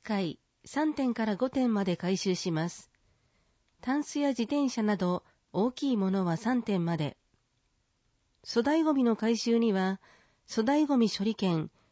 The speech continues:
一枚三百円が必要です。指定ゴミ袋を販売している市内取扱店で購入できます。スプーン、ハンガー、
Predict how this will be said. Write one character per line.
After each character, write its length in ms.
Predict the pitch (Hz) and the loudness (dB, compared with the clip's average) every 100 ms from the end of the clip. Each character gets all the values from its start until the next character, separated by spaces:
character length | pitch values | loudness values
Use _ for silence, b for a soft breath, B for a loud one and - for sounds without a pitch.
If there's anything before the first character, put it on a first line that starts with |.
| _ - | _ -10
一 240 | 208 262 | -4 0
枚 220 | 226 196 | 2 2
三 220 | 165 208 254 | 0 0 0
百 240 | 269 285 | 0 2
円 140 | 240 202 | 2 2
が 60 | |
必 300 | 170 175 - | 0 -4 -4
要 160 | 180 170 | 0 0
で 160 | 160 170 | 0 -4
す。 240 | - - _ _ _ _ _ _ _ _ _ _ - | -6 -20 _ _ _ _ _ _ _ _ _ _ -18
指 120 | - | -6
定 260 | 294 320 294 | 0 2 4
ゴ 120 | 302 | 4
ミ 120 | 302 | 4
袋 380 | 302 - 233 202 | 4 2 4 4
を 60 | |
販 240 | 175 208 214 | 2 2 2
売 180 | 208 196 | 2 0
し 60 | |
て 140 | - 202 | 0 0
い 120 | 180 | 2
る 260 | 180 180 b b b | 2 0 b b b
市 220 | - 294 | -4 0
内 220 | 285 247 | 2 2
取 280 | - 185 254 | 2 0 2
扱 340 | 269 - 277 | 0 -2 -2
店 220 | 262 233 196 | 2 2 2
で 120 | 208 | 2
購 200 | - 175 | 0 2
入 180 | 175 170 | 4 2
で 120 | 165 | 0
き 100 | 160 | 0
ま 160 | 151 | -2
す。 240 | 160 - - _ _ _ _ _ _ _ | -2 -8 -20 _ _ _ _ _ _ _
ス 200 | - - | -14 -12
プ 140 | - 311 | -6 -2
ー 220 | 311 262 | 0 0
ン、 180 | 185 180 _ _ _ | -2 -4 _ _ _
ハ 180 | - 269 | -4 0
ン 120 | 247 | 2
ガ 340 | 202 180 | 0 -2
ー、 20 | 170 | -4